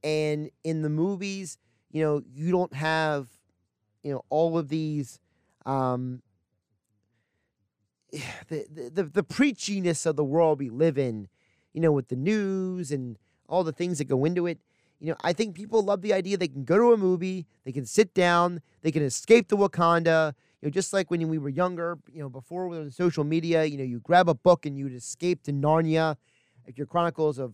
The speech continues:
uh, Narnia, or you, you know, you escape to, you know, whatever fictional place you run away to, um, with a good book.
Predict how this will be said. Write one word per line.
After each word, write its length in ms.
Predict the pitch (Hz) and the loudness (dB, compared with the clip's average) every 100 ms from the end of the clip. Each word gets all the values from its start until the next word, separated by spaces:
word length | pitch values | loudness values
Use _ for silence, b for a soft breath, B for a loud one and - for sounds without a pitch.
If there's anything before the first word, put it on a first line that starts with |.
| _ | _
uh, 100 | 123 | -18
Narnia, 680 | 120 165 180 175 170 165 160 | -10 -4 -2 -2 -4 -6 -8
or 220 | 139 131 | -8 -8
you, 340 | 123 123 127 - | -8 -10 -12 -12
you 100 | 135 | -14
know, 60 | 123 | -12
you 180 | 120 127 | -12 -12
escape 480 | - - 190 165 - | -12 -2 -2 -2 -6
to, 320 | 170 156 135 _ _ _ _ _ _ _ _ - | -2 -2 -2 _ _ _ _ _ _ _ _ -4
you 80 | 151 | 0
know, 40 | |
whatever 340 | 143 190 208 | 2 4 4
fictional 480 | 170 202 190 165 175 | 2 2 2 2 0
place 400 | - 170 170 - | 2 -2 -2 -2
you 120 | 156 | -6
run 240 | 131 170 160 | 0 2 2
away 300 | 139 170 160 | 2 2 0
to, 500 | - 143 127 113 104 _ _ _ _ _ | -4 -6 -4 -6 -12 _ _ _ _ _
um, 440 | 135 131 127 123 127 | 2 4 2 0 -4
with 160 | 160 139 | -6 -6
a 40 | |
good 360 | 117 170 147 - | -4 -2 -2 2
book. 340 | 175 139 - | 4 4 -4